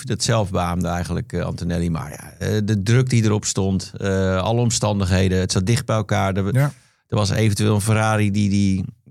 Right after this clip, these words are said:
Speaker 1: ja, die, die niet af kon houden. Dat viel dan uiteindelijk mee. Maar er was, eh, natuurlijk zeker een McLaren die eraan kwam.
Speaker 2: Ja.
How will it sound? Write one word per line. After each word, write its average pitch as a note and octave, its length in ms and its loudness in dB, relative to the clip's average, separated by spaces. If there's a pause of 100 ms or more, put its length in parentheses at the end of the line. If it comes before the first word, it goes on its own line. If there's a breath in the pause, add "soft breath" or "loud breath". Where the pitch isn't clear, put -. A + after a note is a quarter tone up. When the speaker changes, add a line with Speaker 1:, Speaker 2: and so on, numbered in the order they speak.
(180)
Speaker 1:
ja, G2+ 200 0
die, G2 140 0
die G2+ 120 2
niet G2 200 2
af F#2+ 160 -2
kon G2 140 -4
houden. F#2 300 2
Dat F#2 160 -2
viel G#2 180 0
dan G2 120 2
uiteindelijk F#2+ 460 0
mee. F#2+ 280 2
Maar F#2+ 120 0
er F#2+ 60 -2
was, F#2+ 260 -2
eh, G2+ 140 -2
natuurlijk G2 320 -2
zeker G#2+ 360 0
een G2+ 100 0
McLaren G2+ 440 0
die F#2+ 240 0
eraan G2 260 0
kwam. F#2+ 380 -2
Speaker 2:
Ja. D3 220 0